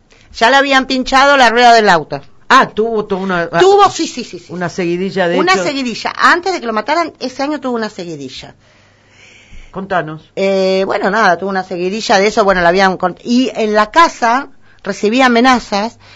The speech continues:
Speaker 1: decía, "Hijo de puta, me cagaste la vida". Claro, nosotros no sabíamos, no sabíamos nada.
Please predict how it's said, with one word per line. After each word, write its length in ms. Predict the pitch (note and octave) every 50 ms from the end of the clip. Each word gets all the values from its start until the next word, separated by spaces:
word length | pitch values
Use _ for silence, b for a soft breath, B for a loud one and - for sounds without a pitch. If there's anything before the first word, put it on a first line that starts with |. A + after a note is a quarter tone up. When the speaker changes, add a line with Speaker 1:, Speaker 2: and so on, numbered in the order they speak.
| b b b
Speaker 1:
decía, 240 | G3+ G3 - B3 A#3
"Hijo 160 | - - A3+
de 100 | G#3+ G#3
puta, 260 | G#3 B3 B3 C4 B3
me 120 | A3+ G3
cagaste 460 | - - F3+ F#3 G#3+ G3+ - - G#3+ F#3
la 140 | E3+ D#3 D3+
vida". 420 | D#3 D3 C#3+ C3 C#3 C#3+ C3+ - _ _ _ _ _ _ _ _ _ _ _ _ _ _ _ _ _ _ _ _ _ b b b b b b b b b b b _
Claro, 180 | - - -
nosotros 300 | F3+ - - C4+ C4+ A3+
no 100 | A#3 A3+
sabíamos, 540 | A3 - G#3 G3+ A3+ A3+ G3+ E3+ D#3 D3+ C3+ - _ _ _ _ _ _ _ _ _ _ _ _ _ _ -
no 100 | C3+ F3
sabíamos 380 | - A3+ A3+ G#3+ G3 F3 D#3 D3+
nada. 380 | G3 G#3+ G#3 F3 D3+ C#3+ C#3+